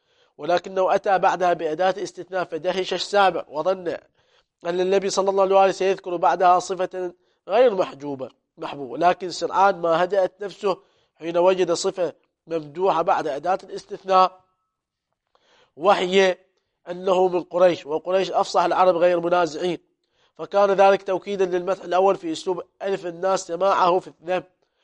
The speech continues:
وكذلك قال في المثال الأخير، ويسمى هذا الأسلوب في جميع الأمثلة المتقدمة وجاء على شاكلة تأكيد المدح بما يشبه الذم. وهناك أسلوب آخر ما ذكر له أمثلة المصنف، هنا راح يذكرها،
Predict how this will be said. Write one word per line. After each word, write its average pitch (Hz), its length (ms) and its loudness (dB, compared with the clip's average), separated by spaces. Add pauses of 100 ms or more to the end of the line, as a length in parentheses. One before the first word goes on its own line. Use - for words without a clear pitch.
(180)
وكذلك 190 500 2
قال 196 200 2
في 165 60 -12
المثال 175 260 -4
الأخير، 190 380 2
ويسمى 180 400 -4
هذا 170 240 4
الأسلوب 170 320 -6
في 160 120 -12
جميع 175 280 -2
الأمثلة 180 420 -4
المتقدمة 165 580 -8
وجاء 175 420 0
على 160 360 -2
شاكلة 170 400 -8 (120)
تأكيد 165 380 -12
المدح 170 300 -10
بما 160 260 -8
يشبه 165 240 -6
الذم. 165 220 -6 (720)
وهناك 202 520 6
أسلوب 233 360 -2
آخر 220 440 6 (500)
ما 202 160 0
ذكر 175 220 -2
له 151 360 0
أمثلة 143 280 -10
المصنف، 147 580 -6 (360)
هنا 165 180 -4
راح 135 140 -4
يذكرها، 151 440 -6